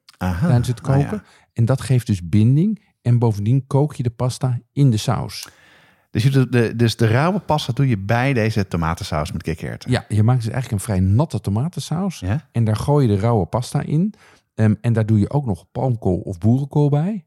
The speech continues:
Speaker 2: Dus die komt hier ook weer terug.
Speaker 1: Oké, ja.
Speaker 2: Ehm,
Speaker 1: In het
Speaker 2: en
Speaker 1: seizoen, hè?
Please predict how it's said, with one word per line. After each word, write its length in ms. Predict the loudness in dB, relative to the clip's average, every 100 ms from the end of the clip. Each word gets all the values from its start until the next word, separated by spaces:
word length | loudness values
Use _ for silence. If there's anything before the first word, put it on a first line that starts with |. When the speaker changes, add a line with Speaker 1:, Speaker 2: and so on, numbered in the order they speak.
| _
Speaker 2:
Dus 220 | -10 -10
die 160 | -8 -4
komt 180 | -2
hier 120 | -4 -6
ook 120 | -4
weer 120 | -4
terug. 260 | -6 -4 -4
Speaker 1:
Oké, 220 | -4 -6 -6
ja. 100 | -8 -6
Speaker 2:
Ehm, 100 | 0
Speaker 1:
In 60 | 2
het 80 | 2
Speaker 2:
en 120 | 0
Speaker 1:
seizoen, 300 | 2 2 0
hè? 100 | 0